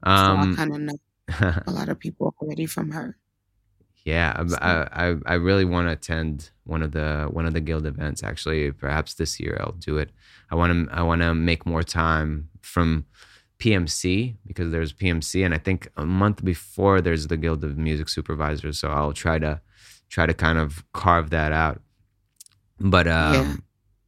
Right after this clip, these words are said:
Speaker 2: okay, but
Speaker 1: They're nice.
Speaker 2: um, wanted to ask you one more question.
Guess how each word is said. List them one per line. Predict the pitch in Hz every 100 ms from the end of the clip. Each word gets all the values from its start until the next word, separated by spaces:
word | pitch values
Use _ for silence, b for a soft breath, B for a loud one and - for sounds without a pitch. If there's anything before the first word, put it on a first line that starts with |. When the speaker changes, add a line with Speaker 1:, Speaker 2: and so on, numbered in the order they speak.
| _
Speaker 2:
okay, | 98 117 113
but | 95 87
Speaker 1:
They're | 147
nice. | 135 143 139 - _ _ _ -
Speaker 2:
um, | 90 87 85 82 82 82 - _ b b b b b _ _ _ _ _ _ _ -
wanted | 104 107 117 123 123 123 117 113 -
to | - 90
ask | 95 95 -
you | 92
one | 87 87 87
more | 87 82
question. | 82 - 65 - 58 55